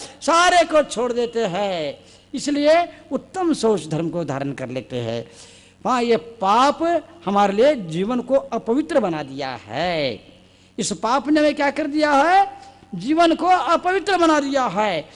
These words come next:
मन को अपवित्र बना दिया है, जीवन को अपवित्र बना दिया है। लेकिन इनको पवित्र बनाना है, मन को, जीवन को पवित्र बनाना है, हमें पाप छोड़ना पड़ेगा। ऐसे उत्तम शौच धर्म को कौन धारण कर सकते हैं?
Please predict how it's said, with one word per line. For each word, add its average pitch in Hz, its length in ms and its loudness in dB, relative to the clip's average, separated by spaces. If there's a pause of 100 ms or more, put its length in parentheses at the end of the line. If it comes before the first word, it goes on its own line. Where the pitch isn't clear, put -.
(140)
मन 349 240 4
को 349 120 -2
अपवित्र 339 640 0
बना 320 220 4
दिया 294 240 2
है, 262 360 4 (260)
जीवन 359 400 4
को 359 80 -4
अपवित्र 339 640 0
बना 330 220 2
दिया 294 300 0
है। 220 380 0 (380)
लेकिन 247 300 0
इनको 233 200 -2
पवित्र 247 400 -2
बनाना 208 420 -2
है, 262 460 0 (380)
मन 294 240 2 (100)
को, 339 440 4
जीवन 349 380 2 (100)
को 349 100 6 (500)
पवित्र 302 320 -2
बनाना 262 320 -2
है, 240 260 -2 (200)
हमें 277 280 0
पाप 247 300 -4
छोड़ना 214 400 -6
पड़ेगा। 175 560 -6 (260)
ऐसे 285 480 2 (120)
उत्तम 311 560 -2
शौच 302 540 -2
धर्म 233 320 -4
को 226 180 -4
कौन 269 300 -2
धारण 254 220 0
कर 262 140 -6
सकते 233 340 -2
हैं? 320 340 0